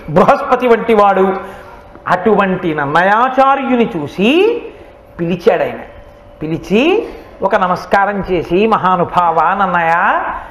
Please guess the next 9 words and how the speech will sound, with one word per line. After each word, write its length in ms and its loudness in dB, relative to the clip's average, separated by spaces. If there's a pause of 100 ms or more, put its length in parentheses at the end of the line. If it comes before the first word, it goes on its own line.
(180)
నీ 240 2
వంటి 340 0
ప్రాజ్ఞుడు 680 0
జన్మించాడయా, 1120 2 (380)
నీ 300 2
యొక్క 320 0
గొప్పతనాన్ని 840 0
మేము 280 0
వినియోగించుకోవాలి. 1000 -2